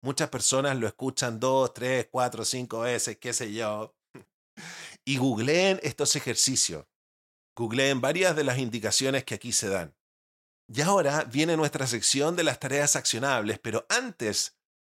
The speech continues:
vamos a saludar a Deco My Bed. Para todos los amantes de los dormitorios soñados, bienvenidos a Deco My Bed. Aquí los muebles no son simples objetos,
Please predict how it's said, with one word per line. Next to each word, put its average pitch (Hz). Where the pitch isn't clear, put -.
vamos 156
a 151
saludar 135
a 139
Deco 143
My 131
Bed. 110
Para 143
todos 262
los 226
amantes 208
de 214
los 165
dormitorios 160
soñados, 185
bienvenidos 175
a 180
Deco 190
My 156
Bed. 175
Aquí 185
los 175
muebles 175
no 120
son 233
simples 202
objetos, 147